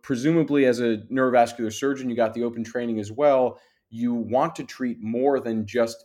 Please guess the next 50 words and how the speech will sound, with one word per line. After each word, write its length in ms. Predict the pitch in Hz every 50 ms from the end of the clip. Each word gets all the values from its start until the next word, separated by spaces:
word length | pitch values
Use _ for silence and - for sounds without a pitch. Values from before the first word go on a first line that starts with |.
| - 113
ischemic 440 | 107 - - 131 123 113 101 -
stroke. 500 | - - - - 175 170 139 120 117 - _ _ _ _ _ _ _ _ _ _ _ _
When 240 | - 123 143 147 160
you 100 | 170 180
were 120 | 165 165
looking 320 | 156 185 196 196 202 185 170
at 120 | 156 120
jobs, 440 | 117 143 139 139 147 151 147 - -
when 100 | 135 135
you 80 | 131
were 60 | 127 131
looking 300 | 131 139 139 151 143 139
at 100 | 135 _
positions, 560 | - - 135 131 131 - 135 127 120 - - _ _ _ _ _ _ _ _ - -
how 240 | - - 156 220 233
much 400 | 220 202 208 208 196 - - -
emphasis 460 | 147 165 165 165 156 - - 143 - -
is 200 | - 151 165 160
there 160 | 165 143 120
actually 560 | 104 120 123 123 - - - 131 123 120 117
on 580 | 117 - 113 117 120 120 120 120 117 110 - - _ _ _
the 100 | - 117
stroke 380 | 113 - - - 156 143 - -
call 220 | - 143 131 123
coverage 460 | 123 - 135 131 117 120 117 110 110
because 360 | 104 113 113 - 131 123 113 120
you 80 | 113
can 160 | 117 123 113
do 140 | 113 117 113
an 40 | 110
angio? 360 | 110 120 120 113 117 113 104
I-, 140 | 98 107 - -
is 160 | 123 120 120
that 220 | 147 151 151 147
something 420 | - - 165 156 151 - 147 143 131
that 260 | 135 131 123 117 - -
on 120 | 113 117
the 80 | 110 107
resident 420 | 107 127 139 135 147 135 127 117
side 240 | - - 127 127 123
of 140 | 117 113 -
things 280 | 123 120 120 117 113 117 _ _ _ _ -
we 160 | 127 117 104
fear, 500 | 98 - - - 131 135 135 135 139 127
but 220 | 110 117 107 98
maybe 180 | 113 117 120 120
there's 240 | 117 113 107 104 117
not 220 | 117 113 113 -
so 180 | - - 117 113
much 340 | 113 113 110 - - -